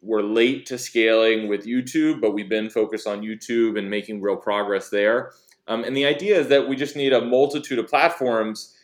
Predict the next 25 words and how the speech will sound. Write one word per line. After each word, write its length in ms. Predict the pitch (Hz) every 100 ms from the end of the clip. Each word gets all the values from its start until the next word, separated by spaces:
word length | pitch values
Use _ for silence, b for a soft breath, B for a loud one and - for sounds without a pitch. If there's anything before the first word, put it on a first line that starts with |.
| b
so 240 | - 139 123
that 280 | 127 123 165
if 200 | 175 165
the 100 | 156
C 160 | 151
P 200 | 147 135 131
Ms 140 | 127
do 120 | 135
spike 440 | 123 - 131 135 127
in 60 |
any 180 | 120 120
one 220 | 117 120
or 60 | 113
two 200 | - 113
channels, 500 | - 180 175 127 110
we're 160 | 123
able 240 | 127 120 120
to 100 | 113
shift 340 | - 135 131
dollars 420 | 113 113 120 117
around 360 | 110 104 98 98
in 60 | 98
a 40 |
fungible 500 | - 110 107 101 98
way, 400 | 110 113 104